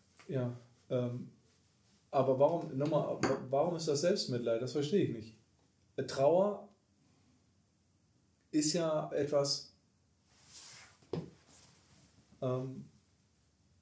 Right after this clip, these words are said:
man muss ja noch nicht mal den eigenen Verlust betrauern, ne? Man kann ja, es gibt ja auch Trauer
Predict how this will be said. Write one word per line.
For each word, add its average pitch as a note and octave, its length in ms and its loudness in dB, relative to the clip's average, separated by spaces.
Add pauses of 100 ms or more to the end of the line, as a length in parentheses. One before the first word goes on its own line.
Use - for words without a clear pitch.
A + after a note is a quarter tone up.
(720)
man C#3 160 4
muss G3+ 160 8
ja F3+ 80 2
noch D#3 200 -2
nicht F3+ 280 0
mal D3+ 160 2
den C#3+ 120 -2
eigenen C#3+ 380 0
Verlust D3+ 420 0
betrauern, A#2 520 -6 (880)
ne? F3 240 -4 (1080)
Man B2+ 140 0
kann F3 180 2
ja, E3 320 0 (460)
es C#3 160 2
gibt - 180 -2
ja - 120 2
auch - 140 -4
Trauer G3+ 680 2